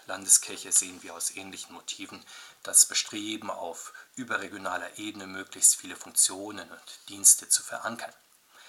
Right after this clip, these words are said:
Doch eine Gemeinde sollte nicht von natürlichen Begabungen und Talenten ausgehen und sie in der Gemeinde verankern. Sie sollte vielmehr von der Berufung, Beauftragung und Sendung des Herrn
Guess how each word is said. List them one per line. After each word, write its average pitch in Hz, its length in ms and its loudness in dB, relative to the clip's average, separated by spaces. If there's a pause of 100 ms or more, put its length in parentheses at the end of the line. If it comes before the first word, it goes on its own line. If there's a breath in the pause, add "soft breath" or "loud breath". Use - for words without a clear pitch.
(440 loud breath)
Doch - 140 -8
eine 117 180 0
Gemeinde 117 420 -2
sollte 117 340 4
nicht 113 220 -6
von 98 140 -8
natürlichen 113 680 -6
Begabungen 131 640 -4
und 120 140 -6
Talenten 117 440 -6
ausgehen 120 640 4
und 107 160 -4
sie - 260 4
in 101 80 -10
der 92 120 -6
Gemeinde 90 440 -4
verankern. 120 720 -4
Sie 113 120 0
sollte 101 280 2
vielmehr 107 400 -4
von 98 160 -12
der 90 120 -10
Berufung, 117 600 -10
Beauftragung - 760 -8
und 101 100 0
Sendung 104 360 2
des - 280 6
Herrn 127 300 2